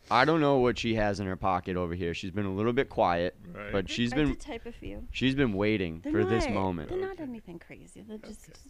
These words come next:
Speaker 3: just fun stuff to get to know you.
Speaker 1: I, I wrote a couple down as we were going through this whole podcast, so I, I have two.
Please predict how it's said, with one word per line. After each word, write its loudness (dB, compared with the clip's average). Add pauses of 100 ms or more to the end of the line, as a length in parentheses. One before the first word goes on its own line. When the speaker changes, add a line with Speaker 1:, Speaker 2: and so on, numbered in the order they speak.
(120)
Speaker 3:
just -12
fun -4
stuff -12
to -12
get -12
to -16
know -6
you. -12 (120)
Speaker 1:
I, 2 (100)
I 4
wrote 4
a -2
couple 0
down -4
as -10
we -6
were -6
going -4
through -6
this -8
whole -6 (300)
podcast, -6
so -6
I, 0
I -2
have -4
two. -6